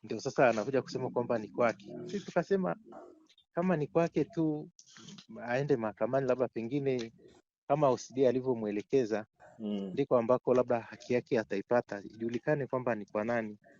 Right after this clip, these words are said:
Speaker 1: tu. Na yeye
Speaker 2: Mm.
Speaker 1: pia alichukuliwa, akaenda akachukuliwa maelezo,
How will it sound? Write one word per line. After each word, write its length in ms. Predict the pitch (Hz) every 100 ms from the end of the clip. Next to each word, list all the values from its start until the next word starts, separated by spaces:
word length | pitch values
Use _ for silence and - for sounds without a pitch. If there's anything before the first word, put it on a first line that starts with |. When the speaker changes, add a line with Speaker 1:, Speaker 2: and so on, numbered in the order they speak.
| _ -
Speaker 1:
tu. 220 | 160 160 - - _ _ _ 113
Na 140 | 110
yeye 140 | 131 143
Speaker 2:
Mm. 60 |
Speaker 1:
pia 120 | 147
alichukuliwa, 500 | 123 110 - 110 127
akaenda 280 | 123 117 123
akachukuliwa 460 | 117 107 - 139 127
maelezo, 580 | 113 113 143 143 139